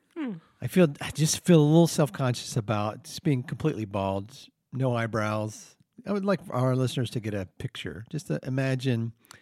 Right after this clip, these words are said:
Speaker 2: me and my stunning visage, but now I'm just completely devoid of any hair.
Speaker 1: No hair, no armpit hair,
Speaker 2: Mm-hmm.
Speaker 1: no abdominal hair. His, uh,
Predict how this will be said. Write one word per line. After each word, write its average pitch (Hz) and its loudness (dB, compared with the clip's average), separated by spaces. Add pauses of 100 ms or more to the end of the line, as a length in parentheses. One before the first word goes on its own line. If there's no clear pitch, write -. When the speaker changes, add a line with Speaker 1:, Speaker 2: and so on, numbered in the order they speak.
(560)
Speaker 2:
me 143 6
and 127 4
my 120 2
stunning 135 0
visage, 110 -2
but 110 -4
now 110 0
I'm 101 -8
just 104 -8
completely 104 -4
devoid 92 -8
of 95 -12
any 101 -10
hair. - -14
Speaker 1:
No 330 -4
hair, 285 -2 (460)
no 285 0
armpit 277 -2
hair, 233 -6 (180)
Speaker 2:
Mm-hmm. 208 -6
Speaker 1:
no 233 0
abdominal 233 -2
hair. 226 -2 (400)
His, 175 -4
uh, 185 -2